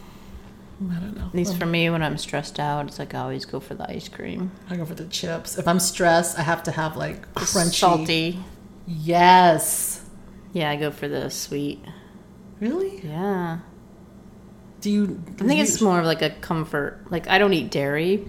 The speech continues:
Speaker 2: but I go for that, you know. Like, I'll do, like, a soy cream or something.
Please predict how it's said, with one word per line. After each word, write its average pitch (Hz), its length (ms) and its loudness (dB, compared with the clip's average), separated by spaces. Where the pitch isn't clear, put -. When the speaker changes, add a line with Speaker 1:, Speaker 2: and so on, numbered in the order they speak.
Speaker 2:
but 165 120 -2
I 156 140 0
go 151 240 -2
for 151 200 -8
that, 143 380 -6
you 147 100 -6
know. 135 240 -6
Like, 151 180 -8
I'll 151 60 -4
do, 151 120 -4
like, 147 200 -4
a - 80 -8
soy 165 320 -6
cream - 360 -10
or - 100 -10
something. 156 540 -8